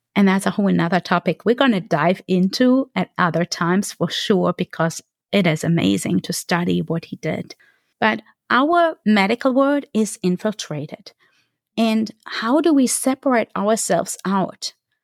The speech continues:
from that environment? And again, it will need microscopic surgery. It will need, in other words,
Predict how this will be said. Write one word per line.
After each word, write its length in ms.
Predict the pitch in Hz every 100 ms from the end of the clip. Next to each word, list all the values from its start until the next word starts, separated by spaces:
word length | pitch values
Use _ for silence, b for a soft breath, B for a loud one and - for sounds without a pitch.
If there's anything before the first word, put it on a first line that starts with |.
| _ _
from 640 | - - 254 247 269 226
that 200 | 196 180 -
environment? 920 | 175 170 185 190 160 - - 175 - b b b b
And 120 | 220 247
again, 380 | 240 285 311
it 140 | 208 -
will 240 | 208 247
need 480 | 247 220 247 285 - 175
microscopic 960 | 185 208 240 269 - - 247 - 247 -
surgery. 680 | - 220 226 220 185 160 175
It 140 | 214
will 220 | 208 214 202
need, 480 | 196 214 262 208
in 160 | - 190
other 220 | - 190
words, 480 | 214 170 156 - -